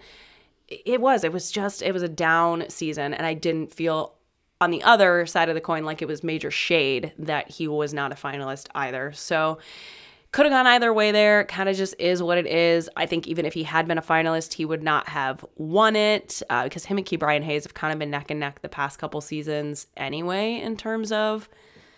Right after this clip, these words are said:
who could have taken it. Uh, I think he's, you know, been the obvious choice, but we're gonna let some other third baseman get a, a good shout out, get some gold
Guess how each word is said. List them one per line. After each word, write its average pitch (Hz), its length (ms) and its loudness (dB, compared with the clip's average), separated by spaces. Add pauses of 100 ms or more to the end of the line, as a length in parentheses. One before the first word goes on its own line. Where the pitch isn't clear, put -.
(300)
who 277 180 2
could 254 160 0
have 208 100 -4
taken 214 320 -2
it. 269 320 0 (100)
Uh, 156 140 -2
I 143 140 0
think 151 160 -8
he's, - 400 -10
you 156 100 -8
know, - 220 -10
been 156 160 0
the 151 160 -2
obvious 147 500 2
choice, 160 540 -4
but 170 520 2 (1120)
we're 233 120 -6
gonna 247 140 0
let 233 160 0
some 233 120 -2
other 220 160 -2
third 220 240 -2
baseman 208 680 0 (500)
get 190 180 2
a, 180 260 0 (240)
a 175 60 -2
good 180 160 -4
shout 180 320 2
out, 180 220 2
get 160 120 -4
some 170 200 -4
gold 165 500 4